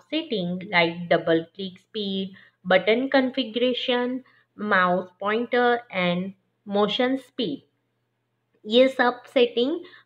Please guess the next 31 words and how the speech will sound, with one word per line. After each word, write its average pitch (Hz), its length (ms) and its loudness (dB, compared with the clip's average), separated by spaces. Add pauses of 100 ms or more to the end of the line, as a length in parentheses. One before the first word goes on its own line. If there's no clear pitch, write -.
हमको 190 340 -2
कंट्रोल 185 420 0
पैनल 214 440 -2
में 294 340 -4
माउस 196 380 -2
ऑप्शन 185 380 -6
में 208 100 -2
मिलता 233 380 4
है। 160 260 -14 (440)
इसके 285 280 -4
लिए 320 160 -2
हमको 294 600 2 (560)
below 254 360 6
step 320 380 2 (160)
फॉलो 220 240 4
करने 165 280 -2
पड़ेंगे। 151 520 -4 (120)
पहले 190 220 -2
उसके 247 280 0
लिए 262 160 2
क्या 180 240 0
करना 208 260 -6
पड़ेगा? 226 640 -4
Click 185 300 -2
on 165 100 -2
start, 240 580 0 (960)
then 190 240 0
choose 240 580 -4 (180)
control 180 420 2
panel 247 240 2 (120)
option, 269 400 -2